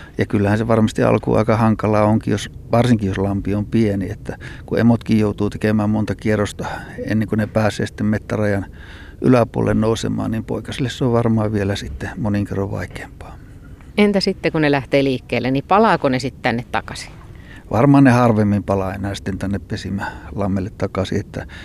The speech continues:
Speaker 1: menevät hyville ruokinta-, tai ruokapaikoille, isoille järville, taikka sitten tältä Nuuksiosta, niin varmasti isoin osa menee sitten emojen kanssa merelle.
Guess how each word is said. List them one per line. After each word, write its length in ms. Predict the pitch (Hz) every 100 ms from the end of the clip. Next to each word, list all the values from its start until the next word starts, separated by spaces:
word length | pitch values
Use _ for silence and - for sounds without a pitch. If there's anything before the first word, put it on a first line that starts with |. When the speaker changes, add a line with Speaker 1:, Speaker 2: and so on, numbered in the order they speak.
| - -
Speaker 1:
menevät 460 | 110 92 113 143
hyville 400 | 139 120 117 107 - - - - -
ruokinta-, 540 | 147 123 104 107 104 101 - -
tai 200 | 113 107
ruokapaikoille, 920 | 120 120 110 107 110 101 104 101 101 101 - - -
isoille 360 | - 104 104 107
järville, 680 | 113 120 120 113 107 104 -
taikka 280 | 98 92 -
sitten 300 | 87 - -
tältä 220 | 143 139
Nuuksiosta, 580 | 127 117 - 123 - 113
niin 160 | 113 - - - -
varmasti 360 | 113 113 107 110
isoin 360 | 107 - 104
osa 240 | 101 - 98
menee 300 | 95 98 95
sitten 300 | 107 - -
emojen 260 | 98 92
kanssa 200 | 90 -
merelle. 560 | 87 90 92 - - -